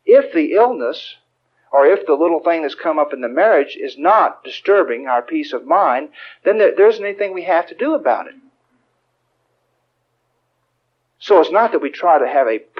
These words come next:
perfect marriage or a perfect household or a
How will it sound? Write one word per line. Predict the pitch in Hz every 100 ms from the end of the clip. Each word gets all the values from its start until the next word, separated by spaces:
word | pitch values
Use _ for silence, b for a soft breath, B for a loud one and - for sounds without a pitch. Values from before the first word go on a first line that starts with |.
| -
perfect | 202 233 233 127 - -
marriage | 139 156 156 156
or | 120
a | 113
perfect | - 160 165 - -
household | - 147 165 - 160 156 156
or | 143 143 B B B B -
a | 123 127 127